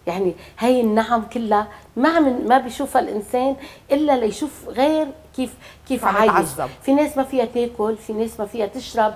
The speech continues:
Speaker 2: فيها
Speaker 1: في
Speaker 2: تروح عند
Speaker 1: ناس ما فيها
Speaker 2: الحكيم.
Speaker 1: تمشي، آه، في، في حدا مثلًا إنه جاي أبسط الأشياء كان يبسطه. لما فتت على السجون مرة لقيت بنت عمرها تلتاشر سنة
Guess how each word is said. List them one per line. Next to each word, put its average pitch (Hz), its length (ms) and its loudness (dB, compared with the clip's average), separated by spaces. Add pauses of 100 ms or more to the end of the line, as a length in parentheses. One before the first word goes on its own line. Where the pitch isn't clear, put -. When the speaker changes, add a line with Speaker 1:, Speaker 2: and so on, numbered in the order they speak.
(120)
Speaker 2:
فيها 214 120 0
Speaker 1:
في 196 60 -6
Speaker 2:
تروح 208 140 2
عند 262 100 4
Speaker 1:
ناس - 80 -2
ما 247 100 2
فيها 269 180 6
Speaker 2:
الحكيم. 233 200 0
Speaker 1:
تمشي، 247 380 -6 (380)
آه، 214 120 -2
في، 247 400 -6
في 254 160 -6
حدا 285 260 -2
مثلًا 254 400 -2 (180)
إنه 247 280 -4 (300)
جاي 269 360 -2 (180)
أبسط - 560 -4
الأشياء 262 500 -2 (100)
كان 220 200 -2
يبسطه. 202 540 -6 (420)
لما 208 180 2
فتت 294 320 -8
على 226 80 0
السجون 226 520 -4
مرة 220 320 0
لقيت 220 340 -4
بنت 233 300 -2 (480)
عمرها 226 200 -2
تلتاشر 240 560 -6
سنة 208 480 -4